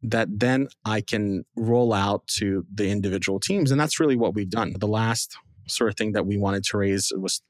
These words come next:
around growth opportunities. And there's, there are some methods that we needed to roll out to ensure that people were able to identify growth opportunities and communicate, uh, those in a timely way. And so we created a, an umbrella process,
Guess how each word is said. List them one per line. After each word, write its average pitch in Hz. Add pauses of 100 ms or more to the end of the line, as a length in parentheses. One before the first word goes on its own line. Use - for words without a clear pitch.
around 92
growth 165
opportunities. 92 (240)
And 113
there's, 107 (140)
there 107
are 107
some 104
methods 107
that 101
we 101
needed 98
to 117
roll 101
out 98
to 101
ensure 98
that 90 (160)
people 101
were 95
able 90
to 95 (400)
identify 101
growth 98
opportunities 92
and 90
communicate, 92 (180)
uh, 87
those 87
in 95
a 85
timely 90
way. 127 (320)
And 120
so 123
we 117
created 123
a, 98 (160)
an 110
umbrella 107
process, 117